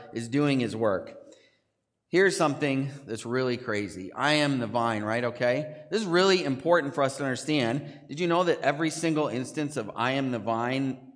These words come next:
language in the Old Testament is negative? In other words, Israel failed every time to be the vine. That's crazy. Every single one of them.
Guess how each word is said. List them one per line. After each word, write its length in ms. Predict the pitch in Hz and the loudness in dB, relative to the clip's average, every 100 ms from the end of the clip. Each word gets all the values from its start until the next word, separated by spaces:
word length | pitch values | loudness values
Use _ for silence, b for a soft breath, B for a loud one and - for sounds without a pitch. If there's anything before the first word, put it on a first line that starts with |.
| _ _ | _ _
language 500 | 120 120 127 131 127 | -2 0 0 -2 -2
in 60 | 117 | -2
the 80 | 113 | -2
Old 160 | 113 | -2
Testament 340 | 113 107 113 87 | -4 -6 -6 -8
is 60 | |
negative? 440 | 85 85 90 98 - _ _ _ _ _ _ _ _ _ _ _ _ 120 | -10 -8 -8 -8 -12 _ _ _ _ _ _ _ _ _ _ _ _ 0
In 100 | 147 | 4
other 180 | 170 | 6
words, 400 | 147 131 131 131 - | 6 4 4 -2 -2
Israel 360 | 156 160 160 | 0 4 2
failed 400 | 160 139 143 147 143 | 4 4 6 4 0
every 240 | 123 139 135 | -2 -2 -4
time 480 | 139 120 107 101 | -2 0 0 -4
to 120 | 101 104 | -6 -4
be 220 | 107 107 | -2 -4
the 120 | 98 | -4
vine. 460 | 92 87 80 78 - _ _ _ _ _ _ _ _ _ _ _ _ _ _ 113 | -6 -6 -8 -14 -20 _ _ _ _ _ _ _ _ _ _ _ _ _ _ -4
That's 180 | 113 | -4
crazy. 480 | - 113 101 90 92 | -2 -2 -2 -4 -2
Every 240 | 123 147 147 | 0 0 -2
single 320 | 156 131 120 | -2 -2 -2
one 160 | 113 | -2
of 100 | 92 | -4
them. 200 | 80 76 | -8 -14